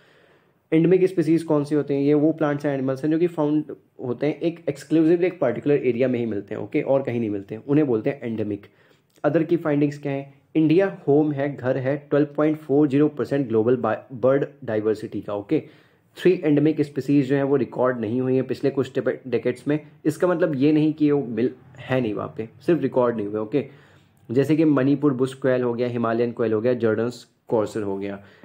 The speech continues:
Then थ्री स्पीसीज जिन्हें क्रिटिकली इंडेंजर्ड बताया है, मीन्स स्पीसीज हैं but बहुत ज़्यादा कम हो गई हैं, ओके। हिमालयन क्वेल, जॉर्डन्स कोर्सर and बुगुन लियोसिस्ला, ओके।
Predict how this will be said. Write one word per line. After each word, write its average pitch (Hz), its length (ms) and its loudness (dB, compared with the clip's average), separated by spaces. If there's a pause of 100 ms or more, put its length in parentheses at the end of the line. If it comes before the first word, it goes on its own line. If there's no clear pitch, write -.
(220)
Then 160 180 2
थ्री 170 160 2
स्पीसीज 151 420 2
जिन्हें 147 200 2
क्रिटिकली 135 380 0
इंडेंजर्ड 123 640 0
बताया 113 400 -4
है, 110 180 -10 (180)
मीन्स 151 260 0
स्पीसीज 160 460 0
हैं 160 80 2
but 156 180 0
बहुत 113 240 -4
ज़्यादा 127 200 0
कम 131 280 -4
हो 101 200 -6
गई 95 160 -8
हैं, 98 80 -10
ओके। 127 260 -10 (840)
हिमालयन 127 380 0
क्वेल, 127 320 0
जॉर्डन्स 123 360 2
कोर्सर 120 840 -4 (360)
and 123 200 0 (100)
बुगुन 135 500 2
लियोसिस्ला, 117 880 -2 (360)
ओके। 180 260 -2